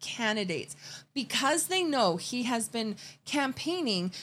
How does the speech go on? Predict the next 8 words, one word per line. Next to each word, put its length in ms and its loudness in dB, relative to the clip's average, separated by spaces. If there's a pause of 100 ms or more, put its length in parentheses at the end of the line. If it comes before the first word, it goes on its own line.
(120)
to 100 2
potentially 520 0
go 280 2
to 100 -4
the 80 -2
twenty 300 -2
twenty-four 480 -2
elections, 640 -2